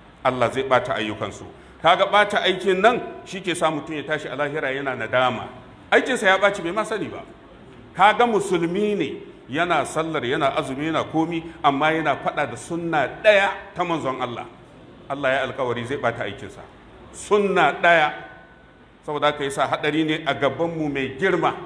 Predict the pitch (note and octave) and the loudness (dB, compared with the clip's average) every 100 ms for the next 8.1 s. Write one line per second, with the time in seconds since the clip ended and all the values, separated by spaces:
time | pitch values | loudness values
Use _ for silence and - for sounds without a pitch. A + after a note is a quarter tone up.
0 | - - - - - - - - F3 A3+ | -16 -20 -20 -20 -20 -20 -6 2 2 6
1 | G#3 F3 D#3 D3 F#3+ F3 F3 D3+ C3 C#3+ | 4 4 2 -4 -2 -2 2 2 2 -2
2 | E3 E3 F3+ E3 E3 E3+ D#3+ C#3+ C3+ C3 | -2 -4 -4 -2 0 0 -4 -8 -6 -6
3 | C#3+ A#2+ D3 D3 C#3 B2+ A#2 B2+ A#2+ G#2 | -6 -4 -4 -4 -8 -4 -2 -2 -2 -4
4 | A2+ A2 - - - - B2 D#3 C#3+ C3+ | -2 -4 -8 -20 -20 -12 -6 -4 -2 0
5 | D3 D3 C#3 B2+ D#3+ G3+ D3 - - - | 0 0 -2 2 4 4 0 -2 -12 -12
6 | A#2 C#3 B2+ B2+ C3+ B2+ C3 B2 A2+ B2+ | -8 -4 -4 -6 -8 -8 -8 -6 0 2
7 | B2+ B2+ C3+ B2+ - A2+ B2 B2+ C3 B2 | 2 -2 -4 -4 -6 -2 -2 -2 -4 -4
8 | B2 | -4